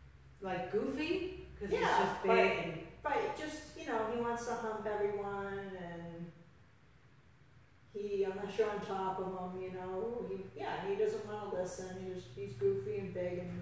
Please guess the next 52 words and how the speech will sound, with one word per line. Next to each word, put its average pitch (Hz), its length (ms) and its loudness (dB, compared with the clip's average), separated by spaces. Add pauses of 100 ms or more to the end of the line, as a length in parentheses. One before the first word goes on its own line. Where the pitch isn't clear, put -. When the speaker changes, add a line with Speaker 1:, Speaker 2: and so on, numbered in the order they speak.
Speaker 2:
very 196 300 -4
obnoxious. 220 600 -6
It's 202 80 -8
like 233 200 2
having 220 280 0
a 190 260 0
little 196 240 2
obnoxious 180 460 -6
brother. 160 300 -6 (840)
Really 190 260 -2
obnoxious. - 400 -8
Speaker 1:
See, 233 100 0
and 208 80 2
I 202 100 6
bet 202 220 2
she, 202 520 2
if - 100 -6
he 190 260 -2
humps 196 300 -2
her, 151 120 -2
I 151 160 -2
bet - 160 -4
she 147 260 -4
really 135 220 -4
gets - 460 -12
mad. - 320 -6
Speaker 2:
I - 20 6
don't 214 240 2
let 220 80 2
him 170 280 -4
Speaker 1:
Yeah, 151 60 -6
Speaker 2:
hump - 180 -10
her. - 60 -14 (100)
Speaker 1:
but 170 120 -8
she 196 240 0
would - 160 -4
get - 180 -4
mad. - 380 -4
Speaker 2:
I, - 480 -8
a - 20 -8
lot 165 140 -6
of 170 120 -6
dogs 185 360 0
Speaker 1:
Yeah. 226 80 12
Speaker 2:
do. 170 160 8 (160)
Speaker 1:
Yeah. - 220 0 (280)
Speaker 2:
That's 202 200 -2
why 220 220 10
we 220 120 12
avoid 214 400 12
the - 80 2
humping. 220 360 0